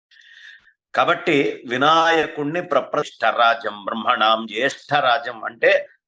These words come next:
అందరికీ తొలి ఆది అయినటువంటి దేవుడు అని గొప్పగా మనం చెప్పుకుంటూ ఉంటాం. ఈ విఘ్నేశ్వర అనుగ్రహం కోసం వినాయక చవితి నాడు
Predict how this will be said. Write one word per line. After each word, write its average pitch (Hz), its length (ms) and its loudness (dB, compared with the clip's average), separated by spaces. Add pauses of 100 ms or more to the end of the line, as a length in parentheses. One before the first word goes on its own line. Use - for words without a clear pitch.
(140)
అందరికీ 202 680 0
తొలి 160 380 2
ఆది 165 440 0
అయినటువంటి 127 600 -6
దేవుడు 95 720 -6
అని 170 140 -8
గొప్పగా 120 420 -6
మనం 113 180 -14
చెప్పుకుంటూ - 540 -20
ఉంటాం. - 260 -20 (1500)
ఈ 139 120 4
విఘ్నేశ్వర 147 1300 0 (1300)
అనుగ్రహం 160 680 0
కోసం 151 440 -6
వినాయక 151 580 2
చవితి 123 240 -4
నాడు 107 520 0